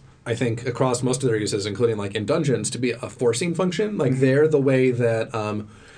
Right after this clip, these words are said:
Speaker 1: if your players, uh, instead of taking the most direct route, are like, "Oh, we're gonna take this really roundabout route because, um,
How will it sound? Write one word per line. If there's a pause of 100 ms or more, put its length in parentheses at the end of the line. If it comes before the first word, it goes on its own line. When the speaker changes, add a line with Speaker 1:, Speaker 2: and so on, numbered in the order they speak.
(180)
Speaker 1:
if
your
players,
uh,
instead
of
taking
the
most
direct
route,
are
like,
"Oh,
we're
gonna
take
this
really (360)
roundabout
route
because,
um,